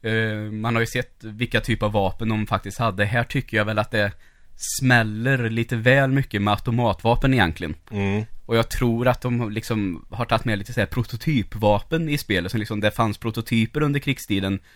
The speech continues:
Speaker 1: men de liksom användes aldrig.
Speaker 2: Ja, okej.
Speaker 1: På riktigt. Det, det känns egentligen precis som, eh, andra världskriget. Eh, det som de har lyckats med i spelläget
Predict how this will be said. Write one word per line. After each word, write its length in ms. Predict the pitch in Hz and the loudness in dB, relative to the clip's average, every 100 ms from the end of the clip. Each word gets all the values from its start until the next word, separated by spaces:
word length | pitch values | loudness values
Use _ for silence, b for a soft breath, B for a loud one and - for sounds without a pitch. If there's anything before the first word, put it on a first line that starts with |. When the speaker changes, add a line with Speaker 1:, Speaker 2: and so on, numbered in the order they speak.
| b b | b b
Speaker 1:
men 140 | 120 | 2
de 120 | 117 104 | 4 2
liksom 200 | 98 113 | 2 4
användes 460 | 127 98 104 131 | 6 4 2 2
aldrig. 280 | 135 85 - - - - - | 0 0 -6 -12 -20 -18 -4
Speaker 2:
Ja, 160 | 104 | 0
okej. 200 | 107 95 | 0 0
Speaker 1:
På 100 | 104 | 2
riktigt. 380 | 104 - 110 - | 2 2 -4 -2
Det, 260 | 113 123 120 - - b b b - 123 | -8 -6 -8 -10 -18 b b b -18 0
det 180 | 127 | 2
känns 480 | - - 131 123 117 | 4 6 6 6 4
egentligen 500 | 127 101 87 98 90 | 4 4 2 -2 -2
precis 440 | - 101 104 92 - | 0 -2 -2 -4 -4
som, 280 | 92 85 | -6 -4
eh, 120 | 82 78 | -6 -2
andra 360 | 107 101 85 95 | 0 0 0 0
världskriget. 600 | 107 - 90 65 80 - b b b b b - | 0 -2 -6 -8 -12 -14 b b b b b -2
Eh, 140 | 113 | 2
det 220 | 107 123 | 6 4
som 160 | 117 123 | 4 4
de 100 | 117 | 4
har 80 | 120 | 4
lyckats 380 | 139 - 131 - | 2 2 0 0
med 140 | 160 | -2
i 40 | |
spelläget 540 | 135 - 135 101 101 | -2 2 2 2 0